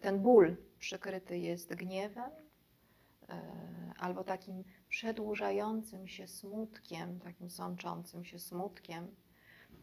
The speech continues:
ale pod spodem, na, na samym dnie często jest, jest ból. Ból, mm, na,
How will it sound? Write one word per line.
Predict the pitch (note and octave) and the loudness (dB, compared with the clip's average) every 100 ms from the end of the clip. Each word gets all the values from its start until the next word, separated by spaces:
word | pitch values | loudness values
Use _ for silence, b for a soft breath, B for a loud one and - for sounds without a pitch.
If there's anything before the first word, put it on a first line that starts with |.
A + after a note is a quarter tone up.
| - - | -20 -6
ale | F3+ F#3+ F#3 - | -2 -2 -6 -20
pod | - C4+ D#4 - | -6 0 0 0
spodem, | - - F3+ E3 E3 F3 G3+ G3+ | -12 4 4 6 0 -2 -4 -8
na, | F#3 | -8
na | F#3+ F#3+ | -8 -10
samym | - A3 A3 G3+ | -8 -6 -6 -6
dnie | F#3+ F#3 F#3 A3 | -6 -8 -8 -12
często | - G#3 G#3+ G#3 | -10 -12 -10 -6
jest, | G3+ G3+ - - | -4 -4 -8 -14
jest | G3 F#3+ | -14 -12
ból. | F3+ F#3 F#3 F3+ F3+ - - - _ B B B B | -10 -4 -2 0 -2 -4 -20 -20 _ B B B B
Ból, | F#3 G3 G#3 B3+ C#4 - - - - | 2 6 6 6 2 -10 -20 -20 -20
mm, | G3 F3 - F3+ | -16 -16 -12 -8
na, | F#3+ | -8